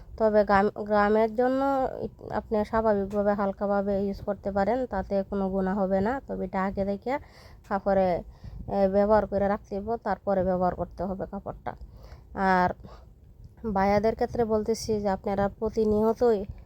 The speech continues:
আপনাদের এটার দরকার। সে কারণে আমি মনে করি এই পারফিউমটা আপনারা প্রতিদিনই স্প্রে করে বের হন, দেখবেন ভালো একটা সুঘ্রাণ আসবে এবং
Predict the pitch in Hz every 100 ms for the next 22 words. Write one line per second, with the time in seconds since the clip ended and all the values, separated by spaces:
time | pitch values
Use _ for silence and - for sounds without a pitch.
0 | - - 214 - 214 202 202 196 196 185
1 | 196 202 180 - - - - - - -
2 | 226 208 220 220 220 214 202 202 214 220
3 | 220 220 208 214 208 208 - 214 214 226
4 | 220 233 208 208 214 - - - - -
5 | 226 233 208 214 214 220 247 - - -
6 | - - 214 - 220 214 226 220 208 208
7 | 220 247 277 - - - - 202 202 202
8 | 208 196 196 208 220 208 220 208 202 196
9 | 196 202 233 262 - - - - - -
10 | 202 196 190 180